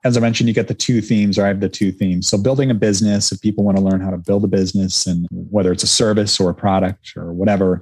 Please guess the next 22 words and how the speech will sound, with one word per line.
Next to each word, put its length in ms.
you 120
can 160
listen 280
to 100
my 100
podcast 520
to 80
learn 240
those 180
steps. 720
How 100
do 80
you 80
build 320
it? 180
And 140
then 140
there's 200
the 120
investing 500
portion. 480
So 400